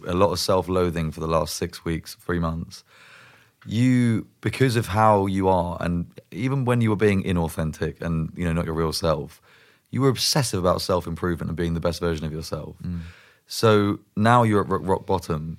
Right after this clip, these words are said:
Speaker 1: and, you know, all that stuff that you've learned, it hasn't gone to waste.
Speaker 2: No.
Speaker 1: But you can
Speaker 2: We'll, we'll go into
Speaker 1: reapply.
Speaker 2: that, yeah.
Speaker 1: And, and I'm really interested here to hear, right, okay, what happened now? You've pretty much decided and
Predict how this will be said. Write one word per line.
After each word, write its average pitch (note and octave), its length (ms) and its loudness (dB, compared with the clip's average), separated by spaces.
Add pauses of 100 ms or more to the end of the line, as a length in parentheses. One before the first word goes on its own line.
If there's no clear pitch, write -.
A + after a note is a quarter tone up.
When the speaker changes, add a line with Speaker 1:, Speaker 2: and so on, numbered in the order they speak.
(100)
Speaker 1:
and, E2 540 0
you F2+ 100 -4
know, F2 100 0
all F#2+ 100 2
that F2 160 2
stuff F2 200 -4
that F2 80 -4
you've E2 140 -6
learned, E2 260 0
it D#2+ 60 -2
hasn't B2 180 0
gone G2+ 120 0
to E2+ 100 -6
waste. E2 560 0
Speaker 2:
No. G#2 320 2
Speaker 1:
But G#2 100 0
you A2 120 2
can G#2+ 220 2
Speaker 2:
We'll, G#2 100 0
we'll A#2 300 6
go F2+ 120 4
into F#2+ 100 4
Speaker 1:
reapply. F2 140 6
Speaker 2:
that, E2 160 0
yeah. F#2+ 220 -6 (300)
Speaker 1:
And, G#2+ 180 4 (160)
and G#2+ 160 6
I'm G#2+ 200 4
really A2+ 200 4
interested G2 360 -2
here F#2 220 2
to - 100 -6
hear, E2+ 300 0
right, F2+ 280 4
okay, E2 380 -2 (640)
what G2+ 440 2
happened F#2 520 -2
now? F2 420 0 (100)
You've A2+ 200 -4 (180)
pretty A2 200 2
much G2 240 0
decided F2 600 0
and E2+ 260 -4